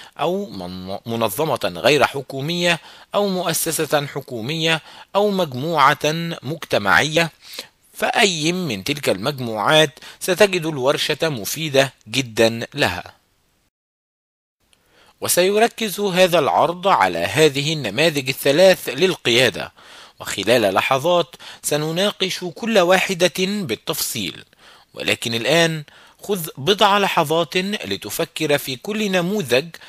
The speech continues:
وكيف سيبدو في الحياة الحقيقية، فربما تعرضت لموقف مشابه لواحد من هذه النماذج.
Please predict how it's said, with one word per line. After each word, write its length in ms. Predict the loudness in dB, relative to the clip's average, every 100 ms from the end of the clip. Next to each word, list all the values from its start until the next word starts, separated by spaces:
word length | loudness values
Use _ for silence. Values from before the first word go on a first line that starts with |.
| -20 _
وكيف 440 | -14 -4 -2 0 4 4 4 -2 -12
سيبدو 800 | -2 4 6 6 2 -8 -6 -8
في 160 | -8 -6
الحياة 420 | -2 2 4 4 2
الحقيقية، 840 | -2 -4 -4 -4 -2 -2 -2 -6 _ -20 -20 -16
فربما 680 | -10 -10 -2 0 2 0
تعرضت 640 | 0 0 0 -4 -8 -2 2
لموقف 800 | 2 0 -4 -6 -6 -8 -4 -4
مشابه 1120 | -4 -4 -6 -4 0 2 2 -2 -4 -4 -6
لواحد 520 | -6 0 0 0 -2 -4
من 260 | -4 -2
هذه 360 | 2 2 2 -2
النماذج. 540 | -4 -4 -2 -4 -6